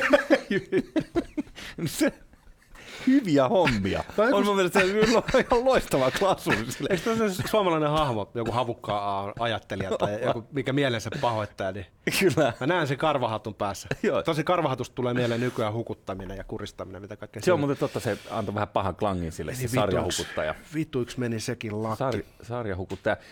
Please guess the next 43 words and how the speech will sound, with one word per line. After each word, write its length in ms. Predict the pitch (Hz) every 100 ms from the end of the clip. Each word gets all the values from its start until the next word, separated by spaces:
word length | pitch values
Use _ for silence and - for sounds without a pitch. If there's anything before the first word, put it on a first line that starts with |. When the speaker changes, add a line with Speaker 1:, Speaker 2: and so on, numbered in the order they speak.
| -
Speaker 1:
Toinen 240 | 190 196 156
on 100 | 120
se, 300 | 135 120 - 117
se 100 | 123
nahkakuristaja, 840 | 139 117 107 - 98 - 92 85
se 240 | 92 95 78
käsine 360 | 131 101 87 76 -
Speaker 2:
Joo. 280 | 151 143 95 -
Speaker 1:
äijä. 240 | 98 90 85
Speaker 2:
Enää 180 | 139 143
Speaker 1:
Mut 40 |
Speaker 2:
ei 20 |
Speaker 1:
se 60 | 190
on 40 |
Speaker 2:
voi, 80 | 156
Speaker 1:
eri. 240 | 147 123 -
Speaker 2:
mut 120 | 156
enää 200 | 175 175
ei 80 | 170
voi 100 | 170
kuristaa 420 | 170 160 139 123
nahkakäsineen 600 | 120 123 113 107 107 107
ilman, 200 | 107 104
että 100 | 98
siihen 140 | 113 107
tulee 220 | 107 104
negatiivinen 520 | 113 113 - 92 85
viba. 200 | 98 90 - - 906 -
Speaker 1:
<laughs> 220 | 988 880
Ei 260 | 233 -
niin. 280 | 208 196 180
Speaker 2:
Se 160 | - 123
on. 60 | 95 - - -
Speaker 1:
Kuristamisessa 580 | 180 151 143 135 127
muuten, 280 | 170 170 139 - 147 180
se 120 | -
on 20 |
ollut 120 | 156 165
hirveän 240 | 175 151
neutraali 380 | 160 139 104 95
käsite 260 | 95 95 104
muuten 340 | 135 104 78
se 120 | -